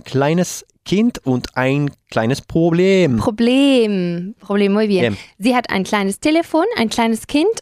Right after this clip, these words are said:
Speaker 2: und ein kleines Problem.
Speaker 1: Vale.
Speaker 2: Vamos a, vamos a mezclar géneros, ¿vale?
Speaker 1: Vale.
Speaker 2: Venga, tú tienes una casa, un jardín y un piso.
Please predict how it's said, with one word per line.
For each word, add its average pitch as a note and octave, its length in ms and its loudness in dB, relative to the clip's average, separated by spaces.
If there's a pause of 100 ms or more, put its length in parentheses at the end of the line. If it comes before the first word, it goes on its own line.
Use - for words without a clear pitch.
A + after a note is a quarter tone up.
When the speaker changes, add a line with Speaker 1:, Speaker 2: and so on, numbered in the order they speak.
Speaker 2:
und A3+ 240 -2
ein A3 200 0
kleines G3+ 440 0
Problem. E3+ 480 -2
Speaker 1:
Vale. G#2 220 -2 (160)
Speaker 2:
Vamos C4 280 -2
a, C#4 240 0
vamos C#4+ 260 -2
a D4 100 2
mezclar B3+ 360 -2
géneros, F3+ 560 0
¿vale? A3 300 0 (260)
Speaker 1:
Vale. A#3 220 0
Speaker 2:
Venga, F#3+ 220 -2 (200)
tú C#4 120 0
tienes B3+ 380 0
una C4+ 220 0
casa, D#4 440 0
un C4 140 0
jardín B3 460 2
y A3+ 160 0
un B3+ 140 -2
piso. E3+ 400 0